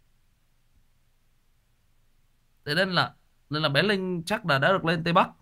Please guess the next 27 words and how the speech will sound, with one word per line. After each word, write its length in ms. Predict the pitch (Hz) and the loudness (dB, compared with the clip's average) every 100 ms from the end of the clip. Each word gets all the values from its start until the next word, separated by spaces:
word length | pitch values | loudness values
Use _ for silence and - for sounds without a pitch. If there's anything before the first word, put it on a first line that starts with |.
| _ _ _ _ _ _ _ _ _ - - - _ _ - | _ _ _ _ _ _ _ _ _ -18 -18 -20 _ _ -4
Em 140 | 156 | 2
đã 80 | 180 | 2
được 140 | 190 | 2
lên 140 | 170 175 | 0 0
Tây 80 | 190 | 2
Bắc 140 | 233 - - | 0 -4 -8
vì 100 | 123 | -2
em 160 | 147 | 2
ăn 120 | 165 165 | 2 2
phở 180 | 113 | -2
thịt 180 | 90 - | -2 -4
ngựa 180 | 123 85 | -4 -2
đã 80 | 120 | -2
ngon, 320 | 160 165 160 | 2 2 2
nhưng 120 | 156 | 0
mà 80 | 131 | 0
lần 260 | 127 135 123 | 2 2 0
sau 300 | - 170 170 | 0 2 2
em 120 | 175 | 2
lên 160 | 170 | 0
Tây 80 | 165 | 2
Bắc 180 | 190 220 | 2 0
em 220 | 156 160 165 | 0 0 0
phải 80 | |
ăn 280 | - 156 160 - | 0 2 2 0
phở 180 | 120 85 | 0 2
súng 360 | 135 170 285 | 2 2 2